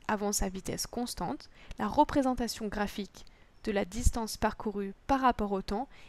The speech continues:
est donc une droite. Ici, on voit bien qu'on a une droite, et on voit que cette droite passe par le point zéro zéro, par l'origine du repère. Et ça, ça nous dit bien qu'on est dans une relation de proportionnalité.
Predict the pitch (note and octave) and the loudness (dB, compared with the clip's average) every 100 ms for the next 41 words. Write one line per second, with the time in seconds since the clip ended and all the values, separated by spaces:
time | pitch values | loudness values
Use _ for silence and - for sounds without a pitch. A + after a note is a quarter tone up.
0 | - G#3+ A#3+ - G#3+ G3+ F3 E3+ G3+ F#3 | -2 2 2 0 0 0 2 0 -2 -6
1 | - A#3 G3 F#3 A#3 - G#3 F#3 F3+ F#3+ | -2 0 0 0 0 0 -2 -2 -2 -2
2 | - E4 - - - - A#3 G3+ C4+ - | 2 2 0 -16 -10 0 2 4 4 4
3 | G3+ A3+ G3+ G3+ G#3+ C#4+ - - B2+ - | 2 0 0 2 4 4 2 2 2 0
4 | G#3 F#3+ - - G#3+ - G#3 F3+ A3+ A3 | 0 0 -2 -2 -2 -2 -4 2 2 2
5 | A3+ G3+ F#3 F3 - - - - - F#3+ | 0 -2 -4 -8 -14 -20 -20 -16 -6 -2
6 | G3 G3 A3+ A#3 A3 G#3+ G#3+ G3 F3+ F3 | 2 6 6 6 2 0 0 -2 -4 -4
7 | E3+ - F#3+ - D4 - - - A3+ G3 | -4 -4 0 4 2 0 -12 -4 -2 -2
8 | F3+ E3+ F3 B3+ A#3+ G#3 G3 F#3+ G3 F#3+ | -4 -2 -2 -2 0 0 0 -2 -4 0
9 | A3 G#3+ F#3+ - A3+ G#3 G#3 - - A3 | 2 2 0 -4 -4 -4 -6 -4 -2 0
10 | G#3+ - - G#3+ G#3+ G#3 F#3 - | -2 -4 -4 0 2 0 -2 -6